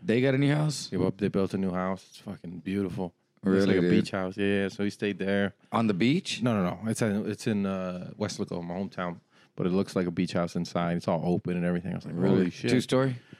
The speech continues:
Speaker 2: No, one
Speaker 1: One
Speaker 2: story,
Speaker 1: story,
Speaker 2: but
Speaker 1: right.
Speaker 2: just all open.
Speaker 1: Nice.
Speaker 2: Yeah, it's tall enough to be a two story. And then we went to go visit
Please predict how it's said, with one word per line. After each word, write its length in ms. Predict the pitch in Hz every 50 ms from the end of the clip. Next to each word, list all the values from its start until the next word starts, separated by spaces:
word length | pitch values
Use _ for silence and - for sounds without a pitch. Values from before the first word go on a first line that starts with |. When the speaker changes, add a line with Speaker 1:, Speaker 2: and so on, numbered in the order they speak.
| - - _ _ _ _
Speaker 2:
No, 120 | 104 98 -
one 100 | - 101
Speaker 1:
One 140 | 110 110 87
Speaker 2:
story, 160 | 98 104 110
Speaker 1:
story, 280 | 107 110 107 98 -
Speaker 2:
but 100 | 87 90 -
Speaker 1:
right. 60 | 90
Speaker 2:
just 140 | - - -
all 280 | 113 117 117 113 101 98
open. 340 | 101 107 - - 107 104 98 - _ _ - - - - - - - -
Speaker 1:
Nice. 400 | 92 95 95 95 87 82 - -
Speaker 2:
Yeah, 80 | 104
it's 140 | 92 - -
tall 220 | _ - 104 95 95
enough 160 | 98 98 85
to 60 | -
be 120 | 90 95 92
a 60 | 87
two 200 | - - 113 107
story. 400 | - - - 92 92 92 92 90
And 80 | 90 87
then 100 | 92 95
we 60 | 98
went 140 | 98 101 98
to 40 | -
go 120 | - 101 98
visit 400 | 92 104 101 95 95 101 95